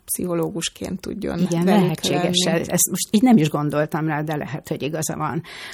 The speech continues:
Speaker 2: hogy akkor nagyon sok személyes, a családi konfliktusokat átélte az ember, együtt élte meg a gyerekekkel a belső problémáikat, a fájdalmaikat. Lehetséges, hogy ez indított.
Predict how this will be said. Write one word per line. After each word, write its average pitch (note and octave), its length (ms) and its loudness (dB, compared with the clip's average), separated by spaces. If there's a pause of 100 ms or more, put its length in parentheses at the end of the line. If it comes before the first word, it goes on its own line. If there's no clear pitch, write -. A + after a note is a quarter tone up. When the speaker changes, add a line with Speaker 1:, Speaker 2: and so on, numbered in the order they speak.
(100)
Speaker 2:
hogy D3+ 340 -2
akkor E3+ 360 2
nagyon F#3 300 10
sok - 320 2
személyes, C3 1000 4 (420)
a - 180 -8
családi D#3 840 2
konfliktusokat - 1040 0
átélte D3+ 580 -4
az D#3+ 140 -2
ember, D3+ 320 0
együtt D#3+ 400 2
élte D3+ 300 -2
meg D#3 180 2
a D#3 80 4
gyerekekkel D#3 800 -4
a D#3 160 -8 (240)
belső C#3+ 460 4
problémáikat, D3 1080 0
a C#3+ 60 -4 (100)
fájdalmaikat. F3 1000 2 (920)
Lehetséges, D#3+ 800 0
hogy D3 140 0
ez C3 160 0
indított. D#3 720 0